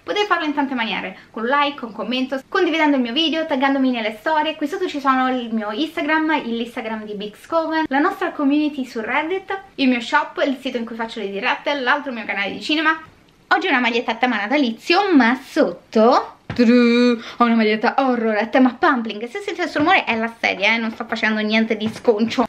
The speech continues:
Le magliette di Pumpling potete ottenerle con il venti per cento di sconto grazie al mio codice, il codice sghicio,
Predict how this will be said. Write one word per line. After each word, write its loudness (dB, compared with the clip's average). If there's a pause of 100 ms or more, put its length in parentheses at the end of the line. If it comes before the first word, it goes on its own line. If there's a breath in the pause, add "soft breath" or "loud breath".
(120 loud breath)
Le 2
magliette 2
di -2
Pumpling 0
potete 2
ottenerle -2
con -2
il -6
venti 0
per -2
cento -2
di -6
sconto -6
grazie -6
al -2
mio -4
codice, -10
il -8
codice -8
sghicio, -12